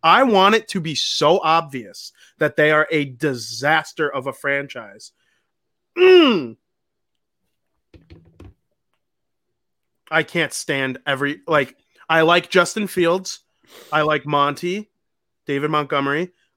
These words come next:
I like Khalil Mack. Allen Robinson, I, you look at his charts of his routes from the game, and they were disgusting.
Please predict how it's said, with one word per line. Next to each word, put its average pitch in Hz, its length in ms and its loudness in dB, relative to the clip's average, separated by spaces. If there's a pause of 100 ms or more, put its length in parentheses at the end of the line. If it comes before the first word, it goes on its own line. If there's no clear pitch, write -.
I 147 100 2
like 147 220 2
Khalil 147 380 2
Mack. 180 420 0 (1600)
Allen 208 340 2
Robinson, 202 840 0 (420)
I, 165 240 0 (140)
you 165 180 -2
look 185 220 -2
at 180 100 -2
his 156 180 -6
charts 160 380 -2
of 156 80 -8
his 131 180 -12
routes 131 300 -4
from 147 220 -8
the 135 80 -6
game, 135 320 -4
and 151 100 -6
they 131 80 -2
were 123 120 -4
disgusting. 185 920 -4